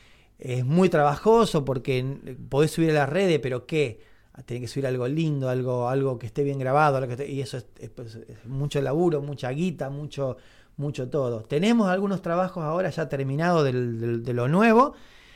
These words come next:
eh, todavía no están, eh, subidas a Spotify. Después de esta fecha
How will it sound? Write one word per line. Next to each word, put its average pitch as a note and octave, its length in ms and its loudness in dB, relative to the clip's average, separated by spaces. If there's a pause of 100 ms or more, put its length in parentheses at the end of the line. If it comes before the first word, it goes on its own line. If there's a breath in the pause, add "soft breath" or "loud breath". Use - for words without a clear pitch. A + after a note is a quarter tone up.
(160 loud breath)
eh, B2 640 -2 (1080)
todavía C3 380 0
no D3+ 80 2
están, E3+ 320 2 (120)
eh, C#3+ 140 -2
subidas D3+ 340 -4
a B2+ 80 -6
Spotify. F#3 640 -2
Después E3 380 -2
de E3+ 80 2
esta D#3+ 180 -4
fecha F#3+ 460 0